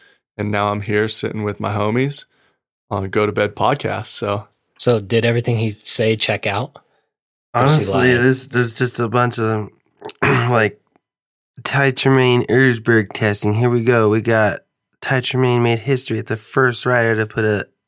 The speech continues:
Speaker 3: electric bike on the podium of an A M A event. Ty Tremaine, X Games biography. Ty Tremaine signing with Alta. Beta signs Ty Tremaine, dirt rider.
Speaker 2: Boom.
Speaker 3: Nature's Bakery, Ty Tremaine. That's back in the day, though.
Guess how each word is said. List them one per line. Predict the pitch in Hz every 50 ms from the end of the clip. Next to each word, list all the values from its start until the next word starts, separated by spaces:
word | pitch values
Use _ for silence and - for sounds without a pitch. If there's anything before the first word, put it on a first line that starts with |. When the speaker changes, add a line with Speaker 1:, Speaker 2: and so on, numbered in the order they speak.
| - -
Speaker 3:
electric | 107 107 110 110 107 - - 120 110 - - _ _ -
bike | 110 113 113 107 104 110
on | 104 104
the | 104 98
podium | - - 117 110 107 104 107 98 98 101
of | 98 95
an | 101 92
A | 98 104 101
M | 98 101 101
A | 101 98 101
event. | 98 98 104 104 98 95 - _ _ _ - - - - _ _ _ _ _
Ty | - - 123 113
Tremaine, | 110 - - 123 120 117 117 113 110 110 107 98 _ -
X | - 113 110 - -
Games | - 123 113 110 110 107 101
biography. | 104 104 104 104 101 101 101 95 101 95 - - 101 98 98 98
Ty | - - 110 104 104
Tremaine | - 113 113 110 107 107 104 104 110 110 - - _ _ -
signing | - - 123 120 120 120 117 120
with | 113 101 -
Alta. | - 113 113 110 107 - 110 101 92 95 - - - - - - _ _ _ _ _ _ -
Beta | 135 143 139 131 117 107
signs | - - - 127 123 117 110 110 107 104 - -
Ty | - - 131 123 113
Tremaine, | 110 - - 123 117 110 104 107
dirt | 104 113 113 113
rider. | 107 110 104 101 95 98 98 95 98 _ _ _ - - - _ _ _ _ _ _ _ _ _ _ _ _ _ -
Speaker 2:
Boom. | 110 113 117 110 98 85 85 -
Speaker 3:
Nature's | - 117 135 147 139 - 139 135 127
Bakery, | 131 135 135 131 131 123 107 101 98 95 95
Ty | - - 135 117 110 113
Tremaine. | - - 123 120 120 117 110 104 98 95 98
That's | 101 107 110 107 -
back | - 104 101 101 95
in | 98 92
the | 92 92
day, | 92 98 95 92 90
though. | 90 90 90 92 92